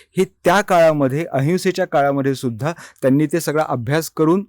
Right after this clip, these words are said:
लिहून ठेवलेला आहे. तर आपल्या सगळ्यांना एक अभिमान वाटावं असं शास्त्र आहे. त्याच्यामध्ये नुसते औषध आहेत, प्रिव्हेन्शन आहेत,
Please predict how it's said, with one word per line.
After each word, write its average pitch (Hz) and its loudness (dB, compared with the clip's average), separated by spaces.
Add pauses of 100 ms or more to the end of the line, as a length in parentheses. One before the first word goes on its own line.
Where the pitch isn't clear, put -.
लिहून 135 0
ठेवलेला 127 -2
आहे. - -12
तर 147 -2
आपल्या 160 -4
सगळ्यांना 156 -2
एक 185 -6
अभिमान 180 2
वाटावं 123 2 (200)
असं 143 -6
शास्त्र 151 -2
आहे. 170 -2 (220)
त्याच्यामध्ये 147 -2
नुसते 151 -2
औषध 147 2
आहेत, 147 0
प्रिव्हेन्शन 139 0
आहेत, 139 2